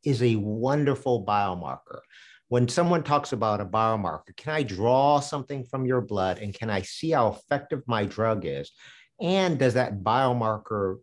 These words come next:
give me a realistic point of view that when I do longer clinical trials, that it will have a meaningful, uh, effect on patients in terms of cardiovascular risk? So for L D L cholesterol as a biomarker,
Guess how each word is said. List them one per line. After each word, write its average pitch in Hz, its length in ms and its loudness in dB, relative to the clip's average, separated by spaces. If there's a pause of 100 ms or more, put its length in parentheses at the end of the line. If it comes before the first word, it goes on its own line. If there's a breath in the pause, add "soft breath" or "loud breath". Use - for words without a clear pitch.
(680)
give 143 160 2
me 139 160 4
a 110 60 4
realistic 147 760 0
point 143 280 -4
of 117 120 -6
view 135 280 0
that 101 260 -4
when 113 120 -2
I 107 140 0
do 107 280 -2
longer 127 960 2 (260)
clinical 107 460 -6
trials, 71 600 -4 (320 soft breath)
that 117 160 2
it 120 80 4
will 113 160 4
have 107 320 0
a 107 140 -8
meaningful, 110 880 -2 (160)
uh, 90 120 -12
effect - 600 -6
on 87 140 -4
patients 107 600 -4
in 85 80 -12
terms 92 300 -6
of 90 100 -10
cardiovascular 82 880 -4
risk? - 340 -4 (580 loud breath)
So 127 140 -2
for 127 260 0
L 165 160 4
D 196 140 6
L 160 200 4
cholesterol 127 540 0
as 104 140 -2
a 95 100 -2
biomarker, 113 760 -2